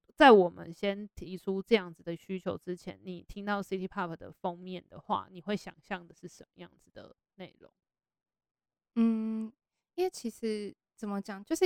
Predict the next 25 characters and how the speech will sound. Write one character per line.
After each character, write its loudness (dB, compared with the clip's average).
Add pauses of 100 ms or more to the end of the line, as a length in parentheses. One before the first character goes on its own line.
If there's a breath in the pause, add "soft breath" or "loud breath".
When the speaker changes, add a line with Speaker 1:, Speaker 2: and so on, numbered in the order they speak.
(160)
Speaker 2:
其 -10
实 -8
也 4
有 6
加 4
上 0
我 -16
自 -4
己 -10
的 -14
喜 -2
好 2
啦。 -8
Speaker 1:
嗯， -16
嗯， -
嗯， -20
对。 -6
Speaker 2:
那 4
因 6
为 8
通 4
常 -4 (960)
City 4
Pop 8 (100)
的， 4